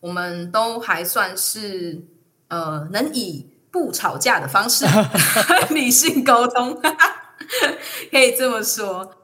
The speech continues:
那如果说在经营节目上，我们，我们自己真的遇到比较大的困难是，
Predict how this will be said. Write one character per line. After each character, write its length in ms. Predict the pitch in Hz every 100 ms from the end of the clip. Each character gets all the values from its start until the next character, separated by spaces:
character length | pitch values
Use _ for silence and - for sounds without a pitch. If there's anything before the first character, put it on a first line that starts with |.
| _ _
那 340 | 269 285 262
如 120 | 240 254
果 160 | 214
说 300 | - 214 208
在 220 | 208 247
经 200 | 220 233
营 140 | 214 190
节 120 | 175
目 180 | 190 202
上， 260 | 220 196 185
我 60 |
们， 360 | 185 202 202 202
我 60 | 202
们 100 | 208
自 120 | 302
己 200 | 269 -
真 140 | - 226
的 80 | 214
遇 120 | 240
到 120 | 214
比 60 | -
较 80 |
大 200 | 196 208
的 60 | 202
困 140 | 214
难 120 | - -
是， 280 | - 190